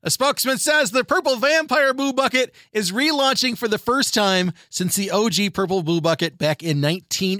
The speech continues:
eighty-six. What? Really? Eighty-six? And once again, October seventeenth, McDonald's, four Boo Buckets, available while supplies last. Get 'em while you can.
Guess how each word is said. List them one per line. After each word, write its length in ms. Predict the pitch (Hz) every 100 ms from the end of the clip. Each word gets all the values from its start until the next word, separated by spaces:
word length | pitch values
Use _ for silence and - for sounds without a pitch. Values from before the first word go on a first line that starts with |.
| 135
eighty-six. 920 | 170 185 170 - - 175 - - - _ _ -
What? 380 | 254 330 160 -
Really? 380 | 165 302 381 392
Eighty-six? 880 | - 269 277 147 - 320 403 - - _ _ _
And 160 | 220 262
once 180 | 277 269
again, 320 | 226 220 208
October 380 | 160 156 220 269
seventeenth, 580 | - 240 226 196 196 160
McDonald's, 600 | 185 - 170 175 170 -
four 240 | - 202
Boo 160 | 175 170
Buckets, 420 | 156 143 147 - - - -
available 600 | 170 139 175 175 175 170
while 180 | 147 143
supplies 500 | 147 135 135 131 -
last. 420 | 117 92 - - _ _ _
Get 160 | 117 170
'em 80 | 160
while 160 | 151
you 100 | 151
can. 380 | 131 107 73